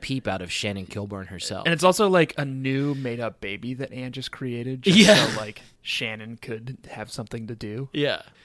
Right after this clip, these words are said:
Speaker 1: Oh, man. I would read, if there was an entire spin-off series that was just about Shannon Kilburn, I would read the fuck out of that.
Speaker 2: Let's write it. What do you mean, read it?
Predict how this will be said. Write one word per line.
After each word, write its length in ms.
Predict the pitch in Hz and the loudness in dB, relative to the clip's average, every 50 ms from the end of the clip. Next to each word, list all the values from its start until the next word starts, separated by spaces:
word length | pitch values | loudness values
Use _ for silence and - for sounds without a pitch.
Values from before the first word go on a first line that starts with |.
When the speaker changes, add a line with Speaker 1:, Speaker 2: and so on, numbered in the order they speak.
| _ - - - _ - | _ -20 -20 -16 _ -10
Speaker 1:
Oh, 220 | 120 - 87 - - | -8 -8 -8 -12 -12
man. 380 | - 101 104 98 82 80 67 69 - - - | -12 -10 -10 -10 -10 -12 -16 -18 -20 -10 0
I 120 | - 135 170 | 6 6 6
would 160 | 208 247 208 | 6 6 4
read, 240 | 170 147 139 135 117 | 4 4 4 2 2
if 140 | 113 117 101 | 0 -4 -2
there 120 | 127 143 | 2 4
was 140 | 185 202 170 | 4 4 2
an 60 | 160 | 2
entire 440 | 123 101 - - - 95 95 101 98 | -2 -4 -4 -6 -6 -4 -4 -4 -4
spin-off 520 | 95 - - - 101 92 90 98 101 - | -4 -6 -6 -6 -6 -6 -6 -6 -6 -8
series 380 | - - 117 110 113 120 123 - | -8 -8 -8 -6 -6 -6 -8 -8
that 100 | - 80 | -10 -12
was 120 | 80 85 | -12 -12
just 300 | - - - 82 78 - | -12 -10 -10 -10 -10 -10
about 240 | 85 76 80 80 - | -10 -8 -8 -8 -8
Shannon 300 | - - - 80 76 69 | -10 -10 -10 -10 -14 -14
Kilburn, 420 | - - - 76 80 90 92 92 - | -16 -14 -14 -14 -12 -10 -12 -10 -10
I 60 | 101 | -10
would 120 | 113 85 | -10 -10
read 140 | 80 73 71 | -10 -12 -14
the 120 | - - | -16 -20
fuck 420 | - - - - - - - - - | -20 -20 -20 -16 -14 -12 -12 -12 -14
out 120 | - - - | -16 -18 -12
of 80 | - | -6
that. 20 | - | -6
Speaker 2:
Let's 180 | 214 - - | -6 -4 0
write 240 | 185 202 262 339 349 | 2 4 4 6 6
it. 260 | 320 147 - - 131 | 4 4 2 0 0
What 60 | 165 | 0
do 60 | 208 285 | 2 2
you 80 | 311 | 2
mean, 180 | 311 339 247 180 | 2 0 -2 -2
read 320 | 143 139 139 143 135 123 | 0 4 4 6 6 6
it? 160 | 120 104 - | 4 2 0